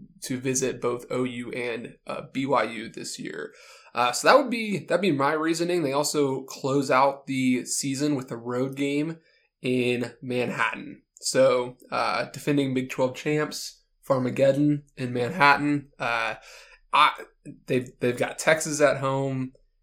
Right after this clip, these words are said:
Kansas is, uh, good again. And, and of course they've, uh,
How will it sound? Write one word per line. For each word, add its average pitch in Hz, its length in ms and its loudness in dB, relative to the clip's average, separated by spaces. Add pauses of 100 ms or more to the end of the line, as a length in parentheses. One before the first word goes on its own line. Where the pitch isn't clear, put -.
(120)
Kansas 139 480 0
is, 127 460 -4 (800)
uh, 190 240 -18 (320)
good 147 500 0
again. 120 580 0 (180)
And, 123 400 -4
and 120 120 -4
of 117 120 -6
course 127 240 -4
they've, 127 340 -4
uh, 123 380 -2